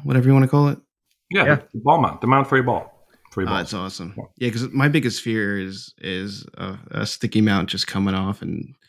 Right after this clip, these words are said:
Speaker 1: dinging the canopy, then, then I'm out. You know, I
Speaker 2: Right.
Speaker 1: can't afford a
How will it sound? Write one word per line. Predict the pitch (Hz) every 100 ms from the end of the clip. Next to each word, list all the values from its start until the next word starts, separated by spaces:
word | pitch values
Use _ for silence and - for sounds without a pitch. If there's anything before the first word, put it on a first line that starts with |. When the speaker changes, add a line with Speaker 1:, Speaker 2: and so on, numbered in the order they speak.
| _ _ _ -
Speaker 1:
dinging | 107 104
the | 98
canopy, | - 101 101 104 101
then, | 98 92 90 110 _ _ _ -
then | 101
I'm | 95
out. | 98 104 - _ _ _ _ -
You | 107
know, | 98
I |
Speaker 2:
Right. | 104 90
Speaker 1:
can't | -
afford | -
a | 82